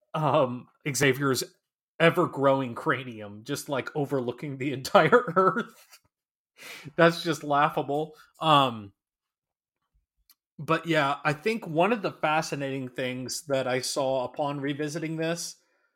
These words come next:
um, Jay Edidin, of course, fame of, of Miles and Jay Explain the X-Men, one of the best podcasts out there if you do wanna take the deep dive into the X-Men.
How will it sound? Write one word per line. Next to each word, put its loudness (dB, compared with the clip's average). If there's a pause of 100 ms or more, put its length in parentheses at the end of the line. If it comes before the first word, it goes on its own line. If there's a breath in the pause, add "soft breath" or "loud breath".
(340)
um, 2 (380)
Jay 6
Edidin, 0
of -2
course, -4 (180)
fame 0
of, -4
of -8
Miles 2
and -6
Jay -2
Explain -2
the -4
X-Men, -8
one -4
of -4
the -6
best 0
podcasts -2
out -4
there -6
if -12
you -12
do -6
wanna -6
take -12
the -18
deep -12
dive -6
into -12
the -12
X-Men. -14